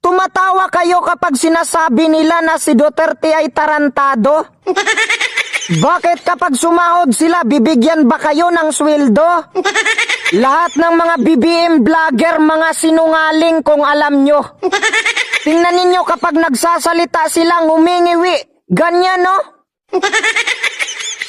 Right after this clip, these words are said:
Alam nyo ba kung bakit ko sinasabi na sinungaling? Kasi sabi nila ang B B M supporters at B B M vlogger daw mga gwapo. Tapos kami daw mga dugyot at mabaho.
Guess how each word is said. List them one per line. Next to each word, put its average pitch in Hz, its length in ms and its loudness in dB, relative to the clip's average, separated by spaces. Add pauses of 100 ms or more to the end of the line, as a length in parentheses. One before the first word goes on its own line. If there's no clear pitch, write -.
(180)
Alam 320 220 2
nyo 330 160 0
ba 339 100 0
kung 294 220 2
bakit 330 420 -2
ko 320 80 2
sinasabi 311 640 0
na 302 80 0
sinungaling? 294 680 2 (340)
Kasi 339 240 0
sabi 370 400 0
nila 339 320 0
ang 311 80 2
B 269 160 2
B 311 60 2
M 349 260 0
supporters 330 640 0
at 294 160 -2
B 233 160 2
B 311 160 2
M 311 160 2
vlogger 277 480 0
daw 285 220 2
mga 294 260 0
gwapo. 269 540 0 (1000)
Tapos 381 540 0
kami 359 320 0
daw 339 220 2
mga 330 260 0
dugyot 311 540 0
at 285 180 -4
mabaho. 294 720 0